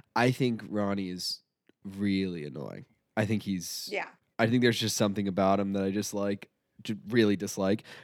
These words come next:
Speaker 1: Mike is, is objectively also not a great person, but, um, I think he's
Speaker 2: Mm-hmm.
Speaker 1: more entertaining.
Speaker 2: Yeah.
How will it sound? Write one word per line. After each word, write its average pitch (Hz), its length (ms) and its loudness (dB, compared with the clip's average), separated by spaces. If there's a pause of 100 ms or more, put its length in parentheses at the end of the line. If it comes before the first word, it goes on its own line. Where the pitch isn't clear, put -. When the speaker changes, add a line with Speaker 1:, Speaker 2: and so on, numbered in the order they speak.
Speaker 1:
Mike 160 320 4
is, 101 440 0
is 92 520 2 (340)
objectively 92 760 0 (1040)
also 95 300 0
not 117 200 6
a 123 40 6
great 127 460 2
person, 135 400 4 (140)
but, 117 360 6 (120)
um, 98 320 2
I 95 80 0
think - 160 -2
he's - 80 -4
Speaker 2:
Mm-hmm. 92 80 -6
Speaker 1:
more 90 120 -2
entertaining. 82 720 -10 (1120)
Speaker 2:
Yeah. 208 760 -2